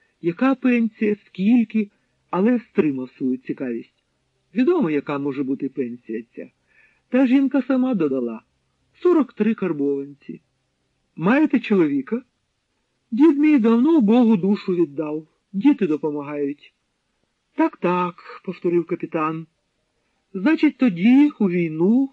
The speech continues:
ні німці, ні партизани, на вашу думку, претензій до Гальчинської не мали».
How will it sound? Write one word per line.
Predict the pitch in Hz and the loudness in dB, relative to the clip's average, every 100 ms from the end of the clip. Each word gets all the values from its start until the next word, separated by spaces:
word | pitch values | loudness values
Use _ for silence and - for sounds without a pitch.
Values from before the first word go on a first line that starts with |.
| _ | _
ні | 202 262 220 | -2 2 2
німці, | 160 208 277 269 - 262 262 - _ 220 | 0 0 0 -2 0 0 0 -4 _ -2
ні | 269 | 0
партизани, | 226 185 160 139 147 196 247 254 | 0 -2 -4 -4 -4 -2 -2 0
на | 233 | 0
вашу | 226 226 180 | -2 -2 -4
думку, | 147 208 240 247 247 _ _ - | -2 -2 -2 -2 -4 _ _ -4
претензій | 185 175 220 262 277 254 | -2 0 0 0 0 0
до | 208 | 0
Гальчинської | 170 160 - 233 262 - 254 | -2 -4 -4 -2 -2 -2 -2
не | 240 262 | 2 2
мали». | 185 120 - | 2 -2 -8